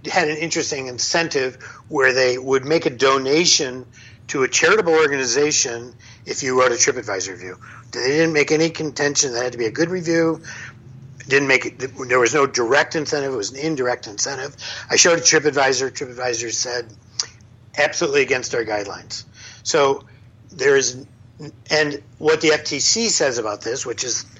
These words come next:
the sort of ruling national body, is that if you are gonna do a review that has incentives,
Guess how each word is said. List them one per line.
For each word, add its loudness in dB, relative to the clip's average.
the -2
sort 4
of 0
ruling 4
national 2
body, -2
is 0
that 2
if 0
you 2
are 4
gonna -6
do 0
a 0
review -2
that 2
has 0
incentives, -4